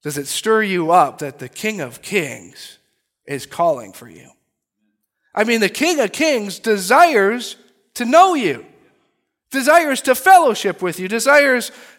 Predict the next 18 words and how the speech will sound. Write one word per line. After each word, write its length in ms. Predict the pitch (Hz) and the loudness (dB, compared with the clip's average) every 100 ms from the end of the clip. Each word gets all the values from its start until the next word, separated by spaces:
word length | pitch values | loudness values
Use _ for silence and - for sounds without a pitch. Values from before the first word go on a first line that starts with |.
| - | 0
to, 260 | 269 226 - | 0 0 -2
to 140 | - 240 | -4 -4
commune 680 | - 196 185 226 294 269 208 | -4 -6 -4 -4 -4 -4 -4
with 240 | 185 - | -6 -6
you. 340 | 196 151 117 - _ _ _ _ _ - | -4 -4 -6 -16 _ _ _ _ _ -6
And 160 | 214 | -2
the 80 | 214 | 0
message 420 | 226 330 294 220 | 4 2 2 0
of 120 | 233 | 0
the 100 | 202 | 0
king 300 | 190 294 302 | -2 -2 -2
is 140 | 208 190 | 0 2
open 340 | 233 240 214 | 2 2 -4
to 200 | - 208 | -6 -4
all. 260 | 208 240 220 | 0 2 2
The 60 | 185 | 2
Bible 180 | 196 | 0
says, 200 | 196 196 | 0 -6